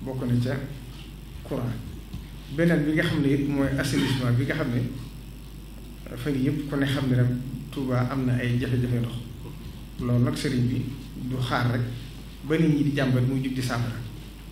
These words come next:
Lépp loo xam ne lu jub si la, lam ca war a def, def na ko ca.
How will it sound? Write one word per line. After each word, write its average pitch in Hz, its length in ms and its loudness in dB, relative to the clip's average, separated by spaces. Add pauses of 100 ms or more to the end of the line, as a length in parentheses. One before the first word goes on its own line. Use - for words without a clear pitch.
(420)
Lépp 170 320 2
loo 147 120 2
xam 139 140 2
ne 135 60 2
lu 135 160 2
jub 165 100 2
si 151 140 2
la, 113 80 0 (360)
lam 147 200 -2
ca 156 100 0
war 139 140 2
a 127 40 -2
def, 123 160 0
def 120 140 -4
na 123 100 2
ko - 120 -2
ca. - 80 -8